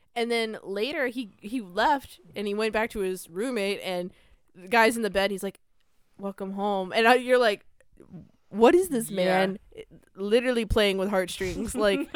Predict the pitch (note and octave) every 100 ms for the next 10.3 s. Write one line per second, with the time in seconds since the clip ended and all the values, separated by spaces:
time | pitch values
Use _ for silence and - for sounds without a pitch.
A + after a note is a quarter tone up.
0 | E4+ - F#4 G#4+ _ _ _ _ G#3+ A#3+
1 | A3 E3+ G#3 B3+ B3+ C4+ B3 C4+ D4 C#4+
2 | C4 A#3+ A#3+ A#3 F3+ E3+ A#3+ G3 - G3
3 | F3+ F3+ G3 G#3 A3 G#3+ A3 G3 G3 F#3+
4 | G3 F#3+ F3+ G3+ G3+ - C5 C5 - F#4
5 | F#4+ F4+ D4 F4 F4+ F4+ D#4 D4 D4+ C4+
6 | B3 A3+ A#3+ A#3+ A3+ G3 - - - -
7 | - - F#3 G3+ A3+ G3+ F#3+ G#3 A#3 A3+
8 | G3 F#3+ - G#3+ A#3 A3 G#3 B3+ G3+ A3+
9 | A3+ B3+ - - F#3+ F3+ F#3 B3 D4 B3+
10 | F#3+ F3